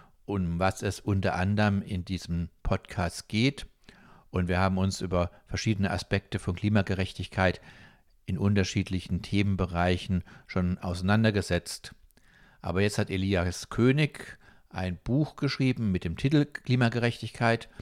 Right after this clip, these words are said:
Und unsere Kollegen von Radio Blau aus Leipzig haben ihn interviewt. Und dieses Interview hören wir uns an und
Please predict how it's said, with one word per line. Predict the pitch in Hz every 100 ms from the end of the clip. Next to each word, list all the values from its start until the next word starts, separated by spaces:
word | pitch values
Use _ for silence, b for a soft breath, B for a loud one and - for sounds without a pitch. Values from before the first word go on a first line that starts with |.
| b b b b -
Und | 98
unsere | 98 - 98
Kollegen | - 98 110 107 98
von | 98
Radio | 92 92 -
Blau | 90 - 90 98 110 123 - b b b
aus | - 87 85
Leipzig | 87 92 - 107 - - - -
haben | - 85 85
ihn | 85
interviewt. | 90 90 87 82 110 165 - - - _ b b b b b -
Und | 95 95 92 90 - -
dieses | 90 85
Interview | 90 87 92 95 90
hören | 90 87
wir | 85 82
uns | 85 -
an | 104 120 117
und | 101 95